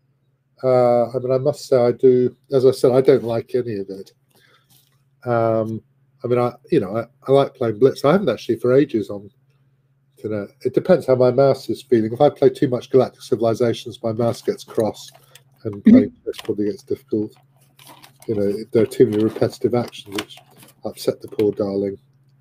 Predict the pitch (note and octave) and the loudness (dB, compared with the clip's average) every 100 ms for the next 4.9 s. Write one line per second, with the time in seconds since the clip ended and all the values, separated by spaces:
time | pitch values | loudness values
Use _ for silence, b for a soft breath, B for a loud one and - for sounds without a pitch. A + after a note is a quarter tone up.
0 | _ _ _ _ _ _ _ _ _ - | _ _ _ _ _ _ _ _ _ -18
1 | - C#4 F4 F4+ F#4 D#4+ C#4+ D#4+ C#4 A3+ | 2 6 6 4 2 0 2 2 2 0
2 | A#3 A3+ C4 B3+ C#4+ C4 C#4 C4 B3 A#3+ | -4 0 2 4 4 4 4 4 4 4
3 | A#3+ A3+ A3 G#3+ G3+ G#3 G#3+ G#3 - A#3 | 4 4 2 2 0 -4 -4 -6 -8 -10
4 | - - D#3 - D#3 D#3 D3+ D3+ C#3+ | -8 -12 -8 -8 -2 -2 0 -2 -6